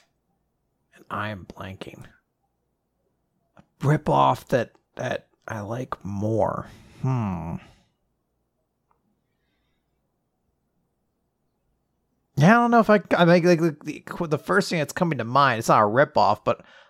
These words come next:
I always, I, I like Foo Fighters a lot more than Nirvana. Like, that's a similar kind of vein of, like, someone who went off and did a sound similar to that, but very different, I guess.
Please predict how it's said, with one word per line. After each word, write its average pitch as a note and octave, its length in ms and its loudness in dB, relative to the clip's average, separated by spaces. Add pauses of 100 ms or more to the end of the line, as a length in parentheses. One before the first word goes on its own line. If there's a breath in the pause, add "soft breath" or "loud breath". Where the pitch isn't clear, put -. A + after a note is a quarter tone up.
(120 soft breath)
I A#2 120 2
always, C3 360 0
I, E3+ 320 4
I D3+ 100 4
like D3 220 4
Foo D3 280 -4
Fighters C3 500 2
a A#2+ 40 2
lot A#2+ 240 4
more B2+ 300 2
than A#2 180 -4
Nirvana. G#2 720 -2 (120)
Like, A2 260 -8
that's - 500 -6 (160)
a A2 100 -8 (200)
similar A#2 420 -4
kind B2+ 280 -2
of A2+ 120 -4
vein A#2+ 360 -6
of, A2 140 -6
like, A2+ 220 -2
someone A#2+ 380 0
who B2 160 -2
went C3 320 -2
off A#2+ 240 2
and A2+ 140 -6
did A#2 140 -6
a A2+ 40 -6
sound A#2+ 380 -2
similar C3 480 2
to B2+ 80 0
that, B2 260 2
but A2 120 -4
very A#2 260 4
different, C3 400 0
I C3+ 80 0
guess. C#3+ 400 2